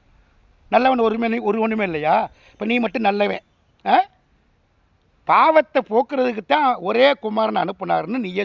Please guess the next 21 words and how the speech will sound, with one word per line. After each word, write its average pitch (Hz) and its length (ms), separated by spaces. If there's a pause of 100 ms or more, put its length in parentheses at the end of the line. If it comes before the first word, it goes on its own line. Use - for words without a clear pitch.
சொல்ற. 147 440 (280)
அப்புறம் 220 260
பாவம் 269 340
இருக்கு, 220 180
பாவம் 240 320
இருக்குன்னா 240 260 (340)
எங்கடா 262 280
இருக்கு? 240 380 (140)
உனக்குள்ள 202 480
இருக்கு. 151 480 (1300)
எதுனா 233 600
சப்பி - 340
பொழைக்கிறாங்க 202 420
பாரு. 160 300 (880)
ஆ? 269 220 (460)
பாவம், 226 360
பாவம்னு 220 280
சொல்லி. 165 400 (440)
அதுக்கு 233 320 (100)
அவனுக்குள்ள 262 400
இருக்கு. 165 560